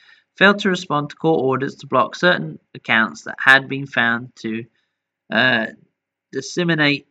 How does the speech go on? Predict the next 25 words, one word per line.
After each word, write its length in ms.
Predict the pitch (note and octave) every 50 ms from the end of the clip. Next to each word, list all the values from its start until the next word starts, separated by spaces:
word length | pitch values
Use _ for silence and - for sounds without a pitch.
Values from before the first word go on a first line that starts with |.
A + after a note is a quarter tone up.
| _ _
dis-, 340 | - E3+ E3+ - - - -
disinformation. 1040 | - D#3+ D#3+ - F3+ E3 D3+ - - C#3 B2 A#2+ A#2 A2+ - - - G#2+ G#2+ A2+ G#2+ - A#2+ - -
<laughs> 100 | D3 C#3 _ _ - - _ _ _ _
But 240 | G3 G#3 A3 G#3+ A3
who, 380 | F#3 - G#3+ A#3 A#3 A3+ G3+
who's 420 | F#3+ G3+ G#3+ A3 A3 A3 G#3+ - -
saying 440 | A3+ G#3+ G#3+ G#3+ G3+ F#3+ F3 E3+ C#3+
what's 380 | - E3 E3 F3 D3+ C#3+ - -
information, 600 | E3 E3+ D#3+ E3 E3+ E3 D#3+ D#3+ D#3 D3+ - D#3+
what's 240 | D#3 D#3 D3+ D3 -
disinformation, 1200 | _ D#3+ D#3+ E3 - - E3+ D#3+ C3 - - A#2+ A#2 A2+ A2 A2 A#2 A#2 - - - G2+ G2+ G#2
though? 260 | G2+ G2+ G2 F#2 F#2+ - _ _ _ _ _ _ _ _ _ _ _ _ _ _ _ _ _ _ _ _ _ _ _ _ _ - -
Who 200 | D3+ F#3 F#3+ F3+
gets 320 | F#3 G3 F3+ - - -
to, 140 | - - - -
who 180 | E3 F#3+ G3
gets 320 | F3+ F3+ F3+ C3+ C3+ - -
to 120 | - D#3+
be 260 | E3 D#3+ D#3+ D#3+ D#3
the, 200 | D#3+ D#3 D#3 -
the 140 | - D#3 D#3
one 200 | D#3 E3 E3 D#3+
that 140 | D3+ A#2+ A#2
decides 580 | B2+ C#3+ C#3+ - F3 E3+ E3 D#3+ D3 B2 -
that? 240 | - - - - -